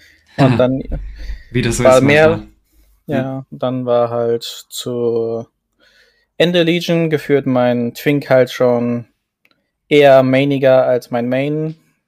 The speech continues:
Speaker 2: Mit dem Warlock hab ich noch geradet zu der Zeit.
Speaker 1: Ja.
Speaker 2: Aber dann zu B F A komplett umgeswitcht.
Speaker 1: Cool. Ähm, ja, Blood D K,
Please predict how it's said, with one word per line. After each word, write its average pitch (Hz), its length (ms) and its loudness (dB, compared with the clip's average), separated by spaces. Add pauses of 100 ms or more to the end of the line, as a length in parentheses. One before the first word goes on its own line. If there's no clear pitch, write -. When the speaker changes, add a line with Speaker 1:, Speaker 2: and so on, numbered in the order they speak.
(340)
Speaker 2:
Mit 135 140 -10
dem 131 100 -4
Warlock 139 240 4
hab 135 120 -2
ich - 80 -14
noch 123 100 -8
geradet 143 420 2
zu 147 120 -6
der 139 120 -2
Zeit. 147 440 -4 (560)
Speaker 1:
Ja. 120 180 -2
Speaker 2:
Aber 131 200 2
dann 123 200 -2
zu 123 640 -4
B 123 100 -2
F 117 160 -2
A 123 220 0
komplett 127 400 -6
umgeswitcht. 151 680 -6 (2500)
Speaker 1:
Cool. 107 220 -4 (380)
Ähm, 143 400 0 (760)
ja, 123 360 -4 (340)
Blood 147 300 -2
D 202 80 4
K, 170 80 0